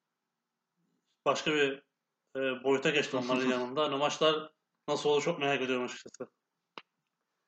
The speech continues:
Speaker 2: O zaman sen de Koç Rams maçına geçelim diyorsan, Koç'u konuşalım diyorsan.
Speaker 1: Son da
Speaker 2: Tamam.
Speaker 1: konuşabiliriz istersen. Çünkü en çok
Speaker 2: Olabilir.
Speaker 1: onu konuşacağız büyük ihtimalle.
Speaker 2: Olabilir. O zaman tamam.
Speaker 1: Evet.
Speaker 2: E, üçüncü maç Sakarya'ya devam edelim. Sakarya Gazi maçıyla.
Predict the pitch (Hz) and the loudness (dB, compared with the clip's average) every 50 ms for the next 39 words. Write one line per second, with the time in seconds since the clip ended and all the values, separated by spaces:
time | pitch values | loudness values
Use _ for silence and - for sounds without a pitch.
0 | _ _ _ _ _ _ _ _ - 113 117 120 135 131 123 131 156 175 - - | _ _ _ _ _ _ _ _ -4 -2 0 2 4 6 6 6 4 2 -2 -10
1 | _ _ _ _ - - 113 113 120 120 120 127 123 123 - 131 123 120 123 123 | _ _ _ _ -8 -4 -4 -2 -2 -2 0 0 0 0 2 0 0 0 0 -4
2 | 113 - 127 117 113 120 117 - 127 131 135 127 120 104 98 - 113 117 139 151 | -4 -4 -2 0 0 0 0 0 -2 -4 -4 -2 -2 -2 -2 0 0 -2 -2 -2
3 | - - - 113 - - 139 - 135 123 110 - 107 95 95 95 92 92 92 90 | -6 -8 -6 -6 -4 -4 -2 0 0 0 0 0 -2 -2 -4 -4 -4 -4 -4 -2
4 | 90 - 143 190 - _ _ _ _ _ _ _ _ _ _ _ - - 196 220 | -2 -2 -2 -4 -4 _ _ _ _ _ _ _ _ _ _ _ -2 0 2 4
5 | 220 202 - 180 160 139 143 143 135 135 131 123 - - 139 131 - - 170 175 | 4 4 4 4 0 0 2 0 0 0 0 -2 -2 -2 -2 -2 0 0 0 0
6 | 185 - - _ _ _ - - 104 110 - 147 - - 175 180 180 175 156 - | 0 -2 -10 _ _ _ -4 0 4 8 8 8 8 8 6 6 6 6 4 4
7 | - 147 131 135 135 131 - 139 135 135 131 139 160 175 196 113 123 120 123 110 | 2 0 0 0 -2 -2 -2 -2 -2 0 0 2 2 4 6 8 6 6 6 2
8 | 107 - 120 117 113 110 123 123 123 131 120 117 131 131 131 131 _ - 98 104 | 2 2 2 4 4 4 4 4 4 2 2 4 2 0 0 -4 _ -8 -6 -4
9 | 107 104 - 139 139 127 113 113 - - - - - - 123 113 131 123 113 107 | -4 -4 -4 -2 0 2 2 2 2 0 -8 -4 0 2 4 6 8 8 8 6
10 | 98 92 87 82 - - _ _ _ - 95 92 90 87 85 85 87 95 - 139 | 4 2 2 0 0 -4 _ _ _ -4 0 0 0 0 -2 -4 -4 -4 -6 -4
11 | - - 107 92 101 101 107 104 95 101 98 95 98 104 98 92 - 95 92 110 | -4 -4 -2 2 2 4 4 6 6 8 8 8 6 2 -4 -4 -4 -2 2 4
12 | 131 151 - | 4 4 2